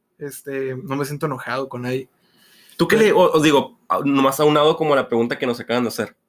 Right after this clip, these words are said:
Speaker 2: ¿tú qué le dirías al Isaías de catorce años?
Speaker 1: Ok.
Speaker 2: Isaías de catorce años, o sea, segundo de secundaria.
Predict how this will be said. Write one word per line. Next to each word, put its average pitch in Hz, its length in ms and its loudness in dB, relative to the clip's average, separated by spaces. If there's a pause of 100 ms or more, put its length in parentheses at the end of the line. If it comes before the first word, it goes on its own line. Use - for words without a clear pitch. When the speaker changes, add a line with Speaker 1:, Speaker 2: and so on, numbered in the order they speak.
(560)
Speaker 2:
¿tú 135 100 -12
qué 190 120 -2
le 202 80 -2
dirías 151 440 -2
al 156 200 -4
Isaías 151 580 -4
de 131 160 -6
catorce 131 480 0
años? 113 460 -4
Speaker 1:
Ok. 127 260 -20
Speaker 2:
Isaías 127 540 -6
de 170 60 -6
catorce 151 320 -4
años, 117 240 -2
o 117 60 -8
sea, 156 400 2
segundo 135 540 0
de 143 80 0
secundaria. 107 580 -6